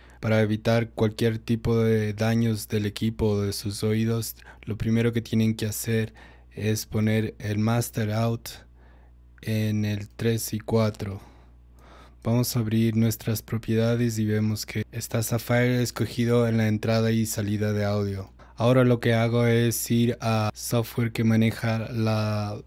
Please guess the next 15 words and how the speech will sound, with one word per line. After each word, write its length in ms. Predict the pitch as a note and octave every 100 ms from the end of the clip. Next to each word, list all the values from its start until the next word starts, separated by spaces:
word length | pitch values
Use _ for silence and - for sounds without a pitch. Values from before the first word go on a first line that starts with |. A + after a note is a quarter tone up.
| - - -
Sapphire 640 | - - A#2+ A2 A#2+ A2+ A2
Pro 240 | - A2
veinticuatro 760 | G#2+ G#2 G#2+ - G#2+ - G#2+ - - -
y 160 | - B2
me 100 | B2
voy 300 | A2+ A#2 A#2
a 80 | A2+
la 100 | A2
función 580 | - A#2 A2 - A#2 A2
de 140 | G#2+
loopback 1040 | G#2 A#2+ D3 - - - A#2+ B2+ - - - -
y 140 | - A2
pongo 640 | A2+ A2 A2 A2 G#2 - - - - - - - - - - - - - - - - -
do 440 | G#2+ A#2 A#2 A#2
uno 600 | A#2 B2 C#3 D3 D#3 D3